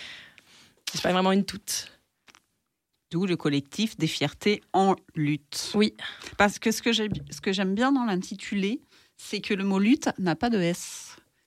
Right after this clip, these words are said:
Speaker 2: C'est
Speaker 1: Oui.
Speaker 2: comme si, euh, voilà,
Speaker 1: C'est
Speaker 2: c'est
Speaker 1: une
Speaker 2: un,
Speaker 1: lutte.
Speaker 2: une lutte, euh, commune et, enfin, j'ai, j'ai, ouais, j'ai, j'ai trouvé ça chouette.
Speaker 1: Je, alors moi, j'étais pas là quand, euh, ce nom, il a été décidé, puisque j'ai rejoint, euh, euh, le comité d'organisation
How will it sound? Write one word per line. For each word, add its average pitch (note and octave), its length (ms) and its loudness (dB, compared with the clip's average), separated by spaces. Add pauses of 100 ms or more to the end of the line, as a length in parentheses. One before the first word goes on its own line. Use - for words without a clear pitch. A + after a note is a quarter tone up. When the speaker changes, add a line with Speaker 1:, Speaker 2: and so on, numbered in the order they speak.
(100)
Speaker 2:
C'est F#3+ 120 4
Speaker 1:
Oui. - 80 4
Speaker 2:
comme A3 160 0
si, G#3 320 -6
euh, F#3 80 -2
voilà, F3+ 280 2
Speaker 1:
C'est - 180 -6
Speaker 2:
c'est F3 40 -2
Speaker 1:
une D3+ 80 6
Speaker 2:
un, C3+ 160 6
Speaker 1:
lutte. - 320 -4
Speaker 2:
une A3 220 0
lutte, A#3 400 -2
euh, F#3 400 2
commune A3 680 0
et, F3 600 -4 (420)
enfin, F3 160 -4
j'ai, F3 300 -6
j'ai, F3 340 -6
ouais, F3+ 200 -6 (100)
j'ai, - 160 -12
j'ai - 260 -10
trouvé - 200 -14
ça - 120 -10
chouette. - 380 -14 (580)
Speaker 1:
Je, F3+ 200 4
alors E3 180 6
moi, F#3+ 100 4
j'étais G#3+ 200 0
pas F#3 120 2
là E3+ 140 2
quand, E3+ 320 -6
euh, D#3 140 0
ce - 160 -4
nom, D#3+ 100 0
il D#3 80 -2
a D3+ 80 -4
été D3 160 -6
décidé, D3+ 420 -6
puisque - 280 -6
j'ai D3+ 140 -6
rejoint, D#3 420 -2
euh, D#3 260 -2 (140)
euh, D#3 100 -4
le D#3 140 -8
comité E3 260 -6
d'organisation D#3+ 600 -2